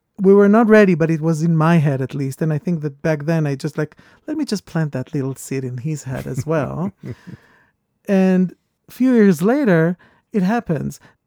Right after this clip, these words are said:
Speaker 1: Now I know that you can explain everything by, "Oh, this happened then," by reflecting backwards. But what I'm getting at is that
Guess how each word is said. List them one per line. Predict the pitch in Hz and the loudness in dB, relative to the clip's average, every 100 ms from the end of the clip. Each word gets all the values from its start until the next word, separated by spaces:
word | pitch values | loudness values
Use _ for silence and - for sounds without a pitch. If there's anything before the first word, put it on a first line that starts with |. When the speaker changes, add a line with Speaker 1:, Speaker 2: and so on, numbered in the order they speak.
| - | -2
Speaker 1:
Now | 196 202 | 0 2
I | 214 | 4
know | 202 214 226 | 4 4 4
that | 208 | 2
you | 202 | -2
can | 196 180 | -2 -4
explain | - 190 175 | -4 -4 -4
everything | 156 160 160 175 165 | -2 -2 -2 -4 -4
by, | 143 143 185 | -4 -6 -4
"Oh, | 180 170 | -2 -2
this | 147 - | -4 -8
happened | 131 151 | -8 -6
then," | 160 185 175 - _ _ | -4 -2 -4 -6 _ _
by | 160 170 | -6 -4
reflecting | 160 160 185 175 175 156 | -2 -4 -4 -4 -4 -4
backwards. | 151 151 - 71 71 - - _ _ _ _ _ _ _ _ | -4 -6 -6 -8 -8 -12 -20 _ _ _ _ _ _ _ _
But | 175 170 | -2 0
what | 170 | 0
I'm | 165 156 | 0 -2
getting | 185 226 185 | -2 0 -2
at | 143 139 - _ _ _ | -2 -6 -12 _ _ _
is | 196 180 156 | -2 0 0
that | 165 160 | -4 -4